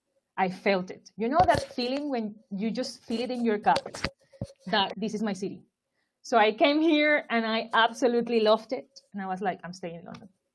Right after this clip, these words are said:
That's it." I started my career in London. I started my M B A here. I study, I progress in my career. Fast forward thirteen years later, I'm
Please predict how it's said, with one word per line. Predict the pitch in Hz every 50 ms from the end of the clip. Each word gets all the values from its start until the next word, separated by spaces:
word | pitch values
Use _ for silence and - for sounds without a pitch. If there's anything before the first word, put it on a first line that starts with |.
| -
That's | 208 214 220
it." | - 359 381 - - _ _ _ -
I | 214 208 208
started | 220 - 214 214 226
my | 233 226
career | 233 233 226 247 269
in | 277 277
London. | 302 320 330 320 311 285 262
I | 226
started | 220 226 220 202 190 202
my | 202 190
M | 190 185 185
B | 180 196
A | 202 208
here. | 226 262 311 320 320 320 262
I | 208 190 180 190
study, | 190 - - 294 294 285 294 262
I | 220
progress | 208 - 208 196 190 214 226 233
in | 226
my | 240 233
career. | 233 233 220 233 269 285 294 294 320 320 - _ _ _ _ _ - - _ _
Fast | - 262 262 269 -
forward | - 269 269 277 285 294 294 294
thirteen | 320 285 269 277 294 269 269
years | 262 277 277 294 294
later, | 320 311 330 330 330 330 254
I'm | 233 220